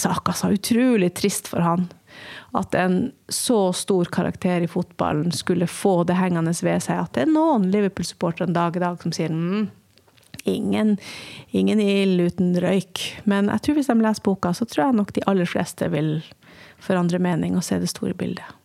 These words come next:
På hvorfor han gjorde som han gjorde i prosessen da,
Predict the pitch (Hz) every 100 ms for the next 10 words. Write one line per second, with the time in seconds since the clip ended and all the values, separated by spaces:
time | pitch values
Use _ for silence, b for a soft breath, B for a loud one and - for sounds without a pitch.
0 | _ - 247 - - 180 175 180 180 190
1 | 175 175 165 165 - _ _ 196 - 175
2 | 185 - - -